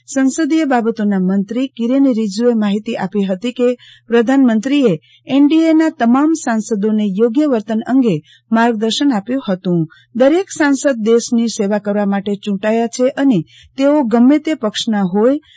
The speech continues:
દેશની સેવા તેમની મુખ્ય જવાબદારી છે. ઓસ્ટ્રેલિયાએ આંતરરાષ્ટ્રીય વિદ્યાર્થીઓ માટે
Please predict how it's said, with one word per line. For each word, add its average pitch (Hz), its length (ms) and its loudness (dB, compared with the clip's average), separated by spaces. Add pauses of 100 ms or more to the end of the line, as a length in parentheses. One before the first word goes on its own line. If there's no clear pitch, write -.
(140)
દેશની 320 420 0
સેવા 294 340 0
તેમની 262 360 2
મુખ્ય 233 420 0
જવાબદારી 202 680 -2
છે. 170 440 -4 (840)
ઓસ્ટ્રેલિયાએ 359 680 2
આંતરરાષ્ટ્રીય 233 920 -2
વિદ્યાર્થીઓ 226 580 -2
માટે 240 400 0